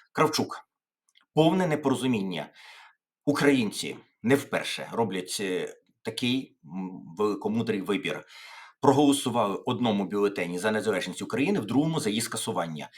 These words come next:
Віддати Україну комуністичному ідеологу, який навіть не то, що не бачив Україну незалежною державою, який відразу ж першим ділом погнався підписувати С Н Д і готовий був там все, що завгодно, і Ташкентський пакт з О К Д К Б, і все, що завгодно здати Україну,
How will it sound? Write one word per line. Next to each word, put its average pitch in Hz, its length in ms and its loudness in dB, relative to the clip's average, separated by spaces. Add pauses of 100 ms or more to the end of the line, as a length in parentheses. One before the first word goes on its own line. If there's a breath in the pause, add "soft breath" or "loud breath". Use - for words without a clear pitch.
(180 loud breath)
Віддати 151 400 4
Україну 135 440 0
комуністичному 120 720 2
ідеологу, 110 600 0 (220 soft breath)
який 139 220 6
навіть 202 220 6
не 214 80 4
то, 269 120 2
що 247 240 4 (840 loud breath)
не 165 180 4
бачив 165 420 4
Україну 127 400 0
незалежною 127 520 2
державою, 90 680 0 (220 soft breath)
який 143 260 6
відразу 196 340 8
ж - 120 -2
першим 147 300 2
ділом 143 220 4
погнався 151 520 4
підписувати 135 680 0
С 139 220 2
Н 135 140 2
Д 147 200 6
і 127 160 2
готовий 135 380 4
був 135 200 -2
там 135 160 2
все, 147 180 2
що 147 140 0
завгодно, 135 460 2
і 113 120 -4
Ташкентський 139 560 -2
пакт 135 320 -2
з - 40 -6
О 117 80 -4
К 127 100 -8
Д 127 60 -4
К 120 140 -2
Б, 120 160 -4
і - 20 -4
все, 135 200 -4
що 139 120 -2
завгодно 135 380 0
здати 101 300 -2
Україну, 101 500 -6